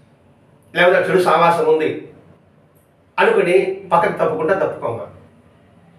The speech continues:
ఆ చెడు వాసన మనం ఏం చేయాలి?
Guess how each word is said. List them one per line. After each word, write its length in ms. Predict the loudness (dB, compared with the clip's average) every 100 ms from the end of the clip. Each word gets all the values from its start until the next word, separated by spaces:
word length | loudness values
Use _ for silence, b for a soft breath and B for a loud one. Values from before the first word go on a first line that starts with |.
| _ _ _ _ _ -20 B
ఆ 200 | 0 0
చెడు 140 | 0 2
వాసన 520 | 4 4 2 0 2
మనం 160 | 4 2
ఏం 160 | 4
చేయాలి? 560 | 4 4 2 0 -4